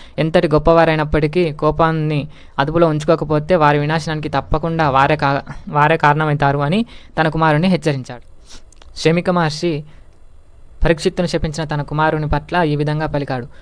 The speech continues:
"నీవు పరీక్షిత్తు మహారాజును శపించి ఎంతో అపచారం చేశావు కుమారా.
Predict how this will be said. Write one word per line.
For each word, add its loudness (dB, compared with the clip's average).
"నీవు 4
పరీక్షిత్తు -2
మహారాజును -4
శపించి -4
ఎంతో 0
అపచారం 0
చేశావు 0
కుమారా. -2